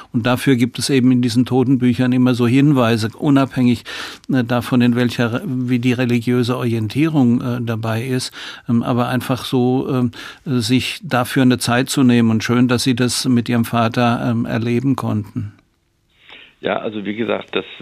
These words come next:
Speaker 2: hat mir auch sehr viel gegeben und um-, umso trauriger war ich, dass das bei meiner Mutter nicht so sein konnte. Ähm, was ich bei mir gemerkt habe, diese beiden Tote, ich meine, das waren ja nur nicht die ersten.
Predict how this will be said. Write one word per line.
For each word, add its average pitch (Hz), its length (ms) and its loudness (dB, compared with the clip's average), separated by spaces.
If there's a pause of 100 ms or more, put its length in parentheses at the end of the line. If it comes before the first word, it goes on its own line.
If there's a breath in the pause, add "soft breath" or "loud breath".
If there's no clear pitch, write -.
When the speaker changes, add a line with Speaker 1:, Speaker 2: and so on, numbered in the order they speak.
Speaker 2:
hat 101 260 -6
mir 113 180 -2
auch 104 180 -4
sehr 117 220 -2
viel 123 200 -6
gegeben 113 580 -2
und 107 300 -4
um-, - 240 -4
umso 101 280 -2
trauriger 104 560 -2
war 104 180 -2
ich, 113 100 -8
dass 104 140 -4
das - 200 -8
bei 92 120 -4
meiner 92 260 -4
Mutter 107 380 -2 (380 loud breath)
nicht 113 320 -4
so 135 100 0
sein 113 380 -2
konnte. 127 560 -4 (500 loud breath)
Ähm, 104 300 -2 (120)
was 107 200 -4
ich - 180 -6
bei 117 140 0
mir 120 240 -4
gemerkt 139 480 -6
habe, 127 560 -4 (760)
diese 160 280 -4
beiden 117 340 -2
Tote, 135 320 -2
ich 110 100 -4
meine, 87 220 -2
das - 80 -10
waren 98 160 -4
ja 104 80 -2
nur 104 140 -4
nicht 101 200 -8
die 92 120 -4
ersten. 95 560 -6